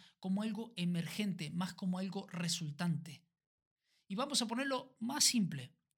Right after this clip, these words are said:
La variabilidad y la adaptación que hacen las personas son necesarias.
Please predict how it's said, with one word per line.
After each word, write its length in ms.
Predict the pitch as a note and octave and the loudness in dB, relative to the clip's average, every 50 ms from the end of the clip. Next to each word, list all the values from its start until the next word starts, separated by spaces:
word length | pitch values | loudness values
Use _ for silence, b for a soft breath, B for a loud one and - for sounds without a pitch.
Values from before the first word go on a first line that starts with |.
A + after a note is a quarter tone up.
| _ _ _ _ _ _ _ _ - | _ _ _ _ _ _ _ _ -4
La 240 | G3 G#3 A3 A3+ A3+ | 2 4 6 6 6
variabilidad 680 | A#3+ A#3+ B3+ B3+ B3 B3 A#3+ B3+ C4 D#4 F#4 G4 - - _ | 6 4 4 2 2 2 0 0 0 0 -2 -4 -6 -6 _
y 100 | - G3 | 2 4
la 100 | F#3 F#3 | 4 4
adaptación 560 | F#3 F#3+ F3+ F3 F3 G3 F#3 - A3+ G#3+ F#3+ | 4 2 0 0 0 2 2 2 2 2 0
que 80 | F#3 A3 | 0 0
hacen 180 | G#3+ - A3 G#3+ | 0 0 0 0
las 100 | F#3 - | -2 -2
personas 520 | - G#3+ G#3+ D#4 F4 F4+ E4 - - - | -2 -4 -4 -4 -2 -2 -2 -2 -2 -2
son 240 | - - - A#3 A#3 | -2 0 2 2 4
necesarias. 600 | A3 G3 - F#3 D#3 - C#3 C3 C3 C3 - - | 4 4 4 4 2 2 0 -2 -6 -8 -10 -12